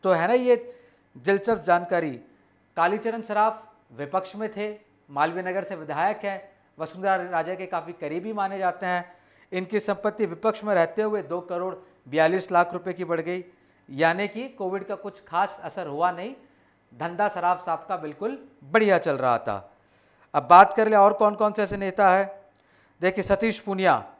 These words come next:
उपनेता प्रतिपक्ष है, संपत्ति कितनी है इनकी? आमिर से चुनाव लड़ रहे हैं, पाँच करोड़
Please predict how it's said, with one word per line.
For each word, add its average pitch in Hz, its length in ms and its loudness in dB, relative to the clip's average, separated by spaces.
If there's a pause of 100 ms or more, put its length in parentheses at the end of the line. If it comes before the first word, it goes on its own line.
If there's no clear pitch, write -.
(320)
उपनेता 196 400 2
प्रतिपक्ष 190 560 0
है, 117 120 -2 (1000)
संपत्ति 202 420 0
कितनी 220 300 -6
है 220 60 0
इनकी? 214 220 -2
आमिर 202 260 2
से 208 80 -2
चुनाव 190 320 4
लड़ 196 120 2
रहे 220 140 2
हैं, 220 80 -6
पाँच 196 260 4
करोड़ 208 320 2